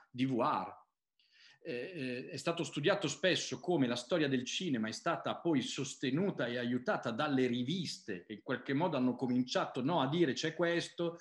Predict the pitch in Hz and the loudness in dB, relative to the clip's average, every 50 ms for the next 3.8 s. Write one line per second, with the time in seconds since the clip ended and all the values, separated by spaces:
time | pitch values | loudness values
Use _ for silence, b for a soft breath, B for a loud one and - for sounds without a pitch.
0 | B B B - 143 143 151 160 147 143 165 180 175 - 170 170 165 - 165 160 | B B B 0 2 4 6 4 4 4 2 0 0 0 0 -2 0 2 2 4
1 | 165 165 160 165 - 170 156 160 170 170 170 160 170 160 165 165 165 165 160 165 | 4 4 2 0 -2 -2 -2 0 0 0 0 0 0 0 0 0 0 0 -2 -2
2 | - - 170 170 165 165 165 165 - 160 160 160 151 - - 143 135 - - 180 | -2 -2 0 0 0 -2 -2 -4 -4 -4 -2 -2 -4 -4 -4 -6 -6 -4 -4 -4
3 | 175 175 160 151 165 - - - 147 127 123 - 165 170 180 | -4 -2 -2 -2 -2 -2 -2 -2 -2 -2 -2 -4 -4 -4 -6